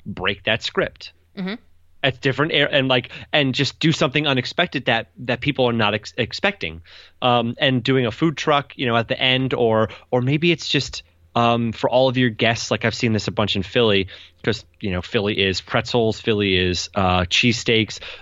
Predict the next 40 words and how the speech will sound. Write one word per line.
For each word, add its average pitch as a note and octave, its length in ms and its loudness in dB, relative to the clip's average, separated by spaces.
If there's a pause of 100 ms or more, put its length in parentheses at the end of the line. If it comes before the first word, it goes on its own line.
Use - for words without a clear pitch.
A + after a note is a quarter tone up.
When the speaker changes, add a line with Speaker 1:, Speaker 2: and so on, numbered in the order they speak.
(140)
Speaker 1:
Uh, G#2+ 340 0
on B2+ 220 4
the C#3 80 4
way D3+ 220 4
out, E3 300 2 (240)
there's, A2+ 560 -2 (240)
you B2 80 2
know, A2+ 60 2
they A2+ 120 2
get, A2+ 240 0
they A#2 100 -2
go A#2 140 0
to G#2+ 320 2
a G2 160 0
local A#2 280 0
f-, - 80 -14 (600)
pretzel D3+ 260 2
place C3+ 420 0
and A#2+ 120 2
they A#2 80 4
get, A#2+ 180 2 (120)
you A2 120 -6
know, F#2+ 140 -4 (140)
two F3+ 200 4
hundred C#3+ 260 2
pretzels A#2 560 0 (240)
and G#2+ 260 0
mustard B2 480 0
and A2 200 0
whatever A2+ 440 2 (160)
for D3 100 0
just C#3+ 160 0
people D3 240 0
to, D3+ 80 2
like, B2 240 0
pick D#3 200 -2
this C#3 180 -4
thing C3 200 0
up B2 200 2
and A2 200 -2